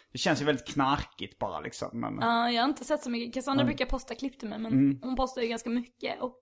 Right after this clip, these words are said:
Speaker 2: ganska störiga saker ofta.
Speaker 1: Ja.
Speaker 2: Men hon, det är ju, men det passar ju hennes personlighet helt perfekt.
Speaker 1: Ja.
Speaker 2: Någon som bara sitter och verkar helt väck.
Speaker 1: Han är ju
Speaker 2: Mm.
Speaker 1: konstig. Jag, jag
Speaker 2: Mm.
Speaker 1: kommer ihåg också, jag, det var på en,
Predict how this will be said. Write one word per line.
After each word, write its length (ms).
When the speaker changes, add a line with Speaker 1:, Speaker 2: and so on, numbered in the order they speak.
Speaker 2:
ganska 240
störiga 520
saker 440
ofta. 340
Speaker 1:
Ja. 80
Speaker 2:
Men 140
hon, 220
det 80
är 100
ju, 80
men 140
det 80
passar 260
ju 60
hennes 240
personlighet 400
helt 140
perfekt. 480
Speaker 1:
Ja. 200
Speaker 2:
Någon 260
som 140
bara 100
sitter 260
och 60
verkar 200
helt 260
väck. 720
Speaker 1:
Han 180
är 40
ju 40
Speaker 2:
Mm. 120
Speaker 1:
konstig. 320
Jag, 160
jag 100
Speaker 2:
Mm. 100
Speaker 1:
kommer 200
ihåg 180
också, 360
jag, 720
det 60
var 180
på 160
en, 240